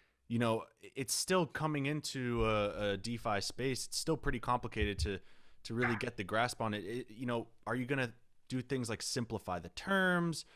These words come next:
Are you going to abstract away a lot of layers to make it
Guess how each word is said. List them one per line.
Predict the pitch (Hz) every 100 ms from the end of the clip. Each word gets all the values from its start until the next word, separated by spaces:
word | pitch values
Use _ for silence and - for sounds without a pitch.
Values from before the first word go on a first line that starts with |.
| -
Are | 95
you | 110
going | 107 117 117
to | 107 120
abstract | 98 98 - - 107 107
away | 101 107 110
a |
lot | 104 98
of | 90
layers | 107 120 123 120
to | 110
make | 101 101
it | 87